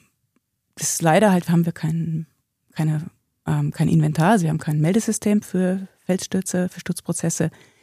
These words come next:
In Siedlungen ja, weil da bekommt man's mit. Aber es gibt leider fürs Hochalpine nichts.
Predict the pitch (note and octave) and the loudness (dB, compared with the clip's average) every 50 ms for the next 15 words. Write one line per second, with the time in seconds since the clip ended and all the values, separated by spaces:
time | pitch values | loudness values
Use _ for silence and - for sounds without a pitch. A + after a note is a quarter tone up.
0 | _ _ _ _ - F#3+ F#3+ - G3 A3 - F3 D#3 D3+ C#3+ C#3+ C#3+ D3+ F#3 B3 | _ _ _ _ 6 6 6 8 6 4 4 4 2 2 4 4 4 6 6 4
1 | C4 G#3+ F3+ D#3+ D3 D3 - - - D3+ D3+ - - D3 - F#3+ G#3+ C4 - - | 4 4 2 0 -2 -4 -6 -4 -4 -4 -4 -2 -4 2 4 4 4 4 2 -6
2 | _ _ _ _ _ _ _ _ _ _ - - - - F3+ F3 F3 E3+ F3 E3 | _ _ _ _ _ _ _ _ _ _ -20 -4 0 2 4 4 4 6 4 4
3 | D#3+ - - - G3+ - - F3 D#3+ E3+ F3 E3+ E3 D#3+ D3+ D3+ - - - _ | 4 2 2 0 -2 -2 2 4 4 6 6 6 4 4 2 0 -2 -6 -12 _
4 | - - D#3 - D3+ C#3 - D3 - - D3+ D3+ D3+ D3+ D#3 - - - - - | -8 -8 -2 -2 -2 -2 -2 -6 -6 -2 -2 -2 0 -2 -4 -6 -10 -18 -20 -20